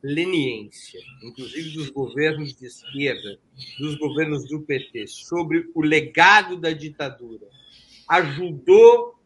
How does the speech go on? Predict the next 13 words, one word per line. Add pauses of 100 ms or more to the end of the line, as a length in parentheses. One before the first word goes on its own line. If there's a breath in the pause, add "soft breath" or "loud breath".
(100)
a
que
despontasse,
com
a
força
que
despontou, (100)
uma
corrente
como
o
bolsonarismo?